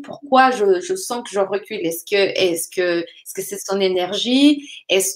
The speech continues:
que elle me renvoie des choses en moi aussi que j'ai pas envie de voir ou de ressentir ? C'est tout ça qui est très intéressant.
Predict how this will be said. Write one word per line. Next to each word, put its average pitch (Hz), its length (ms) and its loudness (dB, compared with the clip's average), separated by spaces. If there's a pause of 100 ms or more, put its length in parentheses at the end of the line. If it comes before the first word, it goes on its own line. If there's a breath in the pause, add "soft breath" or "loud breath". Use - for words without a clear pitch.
que 190 380 4
elle 190 180 0
me 190 80 4
renvoie 202 440 4
des 214 120 -2
choses 269 380 -2
en 190 100 0
moi 247 360 0
aussi 247 480 -2
que 190 80 -2
j'ai 190 160 2
pas 196 160 -2
envie 190 360 0
de 185 100 0
voir 240 640 4
ou 196 60 -4
de 190 120 2
ressentir ? 196 920 0 (260 loud breath)
C'est - 160 -14
tout - 100 -4
ça 370 180 -4
qui 277 160 0
est 214 100 0
très 254 300 0
intéressant. 185 680 -2